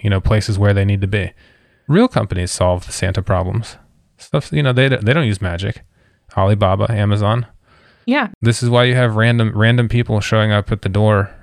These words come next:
Speaker 1: you know, in a, in a personal vehicle, solving that last mile of delivery for Amazon, s-, particularly around the holidays.
Speaker 2: Also, major shout out to the U S Postal Service, who does a,
Speaker 1: Yep.
Speaker 2: an excellent job on the same problem.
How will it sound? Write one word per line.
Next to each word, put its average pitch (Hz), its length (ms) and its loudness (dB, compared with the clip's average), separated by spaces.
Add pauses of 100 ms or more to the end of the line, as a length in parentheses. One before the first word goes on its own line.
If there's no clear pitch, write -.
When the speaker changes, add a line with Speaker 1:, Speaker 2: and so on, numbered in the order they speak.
(120)
Speaker 1:
you 117 100 0
know, 101 120 2
in 98 120 2
a, 95 120 0
in 107 160 -2
a 101 60 -2
personal 110 400 0
vehicle, 98 540 -2 (160)
solving 104 340 0
that 95 160 -2
last 98 280 -2
mile 98 260 0
of 95 80 -2
delivery 101 600 -2
for - 200 -4
Amazon, 98 440 -2
s-, - 140 -8
particularly 110 500 0
around 98 160 0
the 92 60 -4
holidays. 101 500 -4 (120)
Speaker 2:
Also, 196 280 -4
major 202 300 -4
shout 208 300 -8
out 214 160 -6
to 220 100 -10
the 208 120 -6
U 190 160 -4
S 220 120 -6
Postal 214 380 -8
Service, 196 580 -12
who - 60 -20 (100)
does 185 260 -8
a, 196 280 -6 (120)
Speaker 1:
Yep. 196 140 0
Speaker 2:
an - 60 -6
excellent 196 420 -6
job 196 340 -6 (140)
on 208 480 -4
the 208 100 -8
same 214 280 -8
problem. 226 280 -12